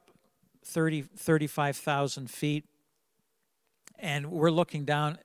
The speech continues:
All the cities, as we kept on, on flying, uh, there was no cloud cover, and so we could see the cities all lit up along the coast, and especially the big ones. When we came in, we,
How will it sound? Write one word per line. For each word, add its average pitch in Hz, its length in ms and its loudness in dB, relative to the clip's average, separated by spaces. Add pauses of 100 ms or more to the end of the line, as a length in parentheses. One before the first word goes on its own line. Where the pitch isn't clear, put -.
(360)
All 175 200 4
the 202 80 0
cities, 147 680 0
as 143 220 -6
we 160 140 0
kept 175 320 -4
on, 143 180 -2 (220)
on 131 180 -6
flying, 139 520 -2 (400)
uh, 143 100 0
there 143 100 4
was 143 160 0
no 160 120 4
cloud 147 420 0
cover, 147 400 0 (220)
and 147 100 0
so 165 120 6
we 170 140 8
could 165 220 0
see 143 640 0 (400)
the 147 120 0
cities 160 460 4
all 165 260 8
lit 175 180 4
up 202 260 -2
along 156 320 2
the 151 60 0
coast, - 560 -4 (680)
and 156 180 0
especially 196 420 2
the 147 80 0
big 185 180 4
ones. 143 220 -4
When 147 100 -4
we 147 40 -4
came 170 280 0
in, 165 140 2
we, 139 140 -6